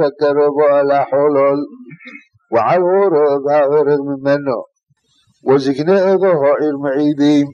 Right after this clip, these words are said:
מעידים את השם, שהם לא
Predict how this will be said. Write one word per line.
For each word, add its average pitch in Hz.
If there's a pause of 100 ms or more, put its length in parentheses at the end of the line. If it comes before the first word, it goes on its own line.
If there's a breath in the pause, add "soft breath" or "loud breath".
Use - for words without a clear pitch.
(120)
מעידים 151
את 143 (120)
השם, 143 (640)
שהם 156
לא 160